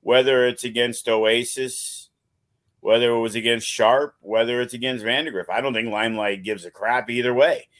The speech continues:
He wants to be the champion. Whoever happens to be in his way, you know, as witnessed, uh, uh,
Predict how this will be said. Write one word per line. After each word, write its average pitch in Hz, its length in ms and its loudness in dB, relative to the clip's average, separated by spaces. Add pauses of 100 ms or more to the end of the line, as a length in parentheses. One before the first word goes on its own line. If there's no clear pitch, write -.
(240)
He 139 100 0
wants 143 240 2
to 104 80 -10
be 123 100 -4
the 113 80 -8
champion. 147 480 -4
Whoever 110 340 0
happens 117 360 -2
to 110 80 -16
be 120 240 -4
in 113 80 -2
his 107 160 -6
way, 123 400 0 (420)
you 113 140 -6
know, 110 180 4
as 120 240 6
witnessed, 131 640 -2
uh, 139 460 4 (500)
uh, 120 500 0